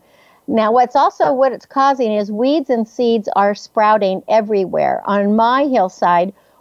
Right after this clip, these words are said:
orange and yellow self-seeded calendula plants are blooming, which is very pretty. Um, but my poppy plants,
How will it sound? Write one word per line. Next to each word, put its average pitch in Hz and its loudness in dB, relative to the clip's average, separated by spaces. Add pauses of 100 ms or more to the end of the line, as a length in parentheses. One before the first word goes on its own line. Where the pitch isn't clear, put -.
(100)
orange 262 0
and 220 0
yellow 214 2
self-seeded 208 -4
calendula 226 0
plants 190 -6
are 190 2
blooming, 226 0 (320)
which 254 0
is 254 -2
very 285 4
pretty. 214 0
Um, 214 0
but - -4
my 214 0
poppy 277 -2
plants, 208 -6